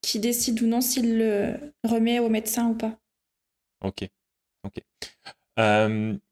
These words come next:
Speaker 2: donc toi, ça t'arrive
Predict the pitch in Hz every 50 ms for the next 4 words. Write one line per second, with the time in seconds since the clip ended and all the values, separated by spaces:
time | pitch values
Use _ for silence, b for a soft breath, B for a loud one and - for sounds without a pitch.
0 | _ _ _ _ _ _ _ _ _ _ _ _ _ _ _ _ _ _ _ _
1 | _ _ _ _ - 120 127 123 120 - - - 147 151 160 180 214 - - _
2 | _ _ _ _ _ _ _ _ _ _ _ _ _ _ _ - - - 123 113
3 | - 139 131 127 135 151 190 190 202